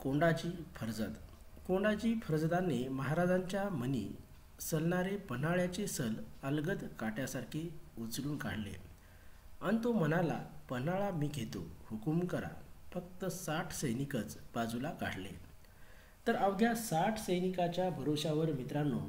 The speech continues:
एखाद्या शत्रूला पाणी पाजणं म्हणजे सोपं नव्हतं, परंतु अशा स्थितीमध्ये सुद्धा हे शूरवीर मावळे छत्रपती शिवाजी महाराज यांच्यासाठी काम करत होते.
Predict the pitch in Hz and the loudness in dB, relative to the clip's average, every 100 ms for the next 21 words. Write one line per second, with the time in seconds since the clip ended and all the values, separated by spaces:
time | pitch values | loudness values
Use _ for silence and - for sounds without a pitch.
0 | - - - - - - - - 151 165 | -6 -12 -16 -18 -18 -20 -6 -2 0 2
1 | 170 170 165 147 - 151 165 165 165 117 | 4 4 4 0 0 2 4 2 2 0
2 | 127 143 135 131 135 110 131 127 120 156 | 2 0 0 0 0 -2 -4 -4 -2 0
3 | 160 120 107 110 101 87 92 92 - - | 0 -2 -2 0 -2 -4 -8 -10 -12 -16
4 | - - - - - - 202 214 247 - | -18 -16 -16 -16 -4 4 6 6 2 2
5 | 165 165 233 220 208 220 202 185 208 196 | 2 4 4 2 0 0 2 2 2 0
6 | 151 160 123 - - - - - - - | 0 0 0 -2 -10 -16 -18 -18 -18 -20
7 | - - - - - - - 190 214 - | -20 -20 -18 -18 -18 -6 2 4 4 0
8 | 202 196 202 170 139 160 143 104 - - | 0 0 0 2 2 4 2 0 -6 -12
9 | - 170 170 180 170 190 175 147 143 139 | -4 0 0 0 0 -2 -2 0 2 2
10 | 131 120 151 123 107 - 143 131 139 160 | 0 0 0 0 -2 -6 -6 -2 0 0
11 | 143 123 151 170 - 107 104 107 101 95 | -2 -2 -4 -4 -4 -2 -2 -4 -6 -6
12 | 95 101 92 | -6 -4 -6